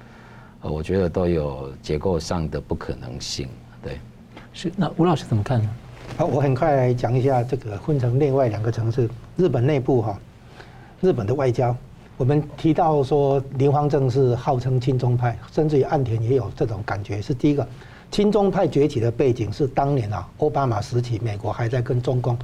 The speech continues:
Speaker 3: 是和解的关系，是战略合作伙伴的关系。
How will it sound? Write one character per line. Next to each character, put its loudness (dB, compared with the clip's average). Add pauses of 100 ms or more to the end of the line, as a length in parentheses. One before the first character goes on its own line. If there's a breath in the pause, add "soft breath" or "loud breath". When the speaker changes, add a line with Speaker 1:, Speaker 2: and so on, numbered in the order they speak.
(220 loud breath)
Speaker 3:
是 0
和 2
解 2
的 -4
关 0
系， 0
是 2 (600 loud breath)
战 2
略 4
合 0
作 2
伙 -6
伴 -2
的 -2
关 -2
系。 -6